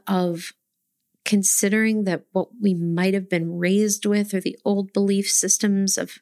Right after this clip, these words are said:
uh, you know, something don't really work, or a worldview that we might have held, we've really outgrown it, or, um, a kind of a over,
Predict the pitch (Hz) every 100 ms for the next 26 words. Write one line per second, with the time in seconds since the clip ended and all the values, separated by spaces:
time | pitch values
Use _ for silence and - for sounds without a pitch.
0 | - - 214 196 190 202 202 - - -
1 | _ _ _ _ - 180 175 190 - -
2 | 214 208 185 156 156 185 196 190 175 -
3 | - 175 180 185 202 196 214 214 208 208
4 | 202 208 202 - 208 208 208 202 - -
5 | - 185 190 190 190 175 165 - 190 202
6 | 202 208 202 190 170 165 165 - - _
7 | _ _ _ 180 180 175 165 190 _ _
8 | _ _ _ _ - - _ 190 - 214
9 | 214 202 185 180 160 - _ _ _ 220
10 | 208 214 196 202 190 180 -